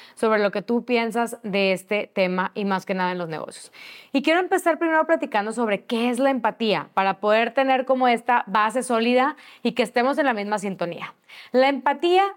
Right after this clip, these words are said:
es todo aquello o, o cómo pon-, podemos ponernos de alguna manera en los zapatos de la otra persona. Y no solamente ponerme en los zapatos,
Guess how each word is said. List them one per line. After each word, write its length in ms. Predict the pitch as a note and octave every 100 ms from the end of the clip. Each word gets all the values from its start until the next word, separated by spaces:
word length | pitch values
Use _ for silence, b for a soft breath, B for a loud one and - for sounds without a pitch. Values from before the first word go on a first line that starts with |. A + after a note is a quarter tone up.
| -
es 340 | C#4 C#4+ -
todo 300 | D#4 E4+ F#4+
aquello 560 | F#4 D#4 C#4+ D#4 G4+ - -
o, 140 | A#3
o 240 | A#3+ A#3+
cómo 300 | A#3 C#4 E4+
pon-, 340 | - D#4+ D4 B3
podemos 420 | - B3 C4+ D#4+
ponernos 460 | - A3+ A3 A3+ B3+
de 80 |
alguna 240 | G#3+ G#3+ A#3
manera 420 | G#3+ G3+ A3+ A#3+ B B B
en 240 | B3 C4
los 160 | B3+ A#3+
zapatos 800 | - A#3 - C#4 C#4+ E4 E4 - _ -
de 260 | A3 A3
la 240 | G#3+ G#3+ G3
otra 340 | G3+ A#3 A#3+
persona. 400 | A3+ F3+ G3 F#3+
Y 20 |
no 100 | A3
solamente 460 | B3+ F4 F#4 F4+ E4
ponerme 380 | D#4+ D4+ C#4+ D#4+
en 60 |
los 120 | E4+ D#4+
zapatos, 600 | B3+ - B3+ D#4+ D#4+